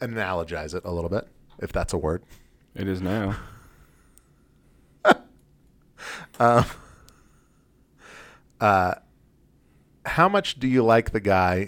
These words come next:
Speaker 1: who is head-to-toe Nike or head-to-toe Tommy Hilfiger or Reebok that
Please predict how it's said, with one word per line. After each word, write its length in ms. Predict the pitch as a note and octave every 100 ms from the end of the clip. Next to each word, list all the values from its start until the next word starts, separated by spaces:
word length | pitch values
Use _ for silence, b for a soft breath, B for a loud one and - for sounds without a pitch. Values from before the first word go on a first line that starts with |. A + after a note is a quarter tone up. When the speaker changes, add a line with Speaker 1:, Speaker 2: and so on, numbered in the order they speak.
| -
Speaker 1:
who 140 | G#2+ F#2+
is 140 | E2+
head-to-toe 920 | E2 A2 A2 G#2+ F#2 F#2 F2 E2+ D#2+ b b b b b
Nike 500 | F#2 F#2 G2 - D2+ - _ _
or 180 | F#2+ F#2
head-to-toe 580 | E2+ G#2 - G2 G#2 F#2+
Tommy 300 | - F2+ F2+
Hilfiger 400 | F2+ E2+ F#2 E2+
or 340 | E2+ E2 D#2+
Reebok 500 | D#2 G2+ F2 D#2+ E2 - b b b b -
that 400 | G2 F#2+ F2+